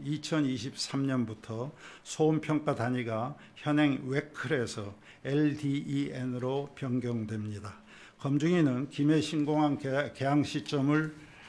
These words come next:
감안하여 기본 계획 안에서도 엘디이엔을 적용하는 것이 바람직하다고 판단했으며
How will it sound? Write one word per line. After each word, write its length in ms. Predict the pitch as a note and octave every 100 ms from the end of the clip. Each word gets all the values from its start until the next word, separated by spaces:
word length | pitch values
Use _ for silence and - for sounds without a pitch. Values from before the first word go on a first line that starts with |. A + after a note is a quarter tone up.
| - -
감안하여 680 | - C3+ C#3+ B2+ A2 A#2 C#3+ F3+ - - -
기본 360 | D3 C3+ E3 E3
계획 300 | D#3+ D#3 C#3
안에서도 840 | C3+ C3+ B2+ - A2+ D3 D#3 D#3 -
엘디이엔을 800 | C3+ D3 D3+ D3+ C#3+ C#3+ C#3+ C#3
적용하는 500 | - C3 C3 A#2+ B2+
것이 260 | B2 C3 A2+
바람직하다고 800 | B2+ C3 C#3 C3 - A#2 A#2+ A#2
판단했으며 960 | - B2 B2 A#2 - A2+ A#2 D3+